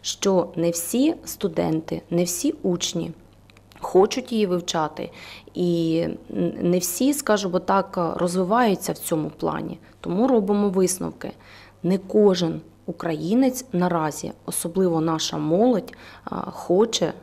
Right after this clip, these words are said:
не те, що, скажімо, вчитися, це дуже голосно я скажу, не кожен хоче вивчати саме іноземну мову, тому що не в кожного вона в пріоритеті.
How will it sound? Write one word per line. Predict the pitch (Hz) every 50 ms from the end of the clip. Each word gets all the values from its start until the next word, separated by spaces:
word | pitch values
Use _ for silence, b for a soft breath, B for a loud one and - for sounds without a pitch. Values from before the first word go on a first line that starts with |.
| - - - - -
не | 190 190
те, | 190 - 269
що, | 269 - 226
скажімо, | - - 180 180 175 180 175 180
вчитися, | 175 - - 196 170 170 - - - 180
це | 175 - 175
дуже | 165 185 190 190 202
голосно | 190 214 220 185 165 160 - - - 156
я | 147 147
скажу, | - - - 165 - - - B B B B B B B -
не | 190 180
кожен | 180 - - 247 277 269 - 277 262 262 B B B
хоче | - - - - 196 196 202 202 - 208 185 180 - - -
вивчати | - 175 165 170 - 208 220 226 - 185
саме | - - - 185 190 185 180 180
іноземну | 185 175 170 170 160 - 160 156 156 160 165 160
мову, | 160 147 - - - - - -
тому | - 170 170 170
що | 170 170 175 - 180 165 165 160 156 - - - - -
не | - 190
в | 190 185
кожного | - 262 254 233 185 170
вона | 165 165 165 175 180
в | 175 175
пріоритеті. | - 165 160 160 156 147 147 - - - - - - -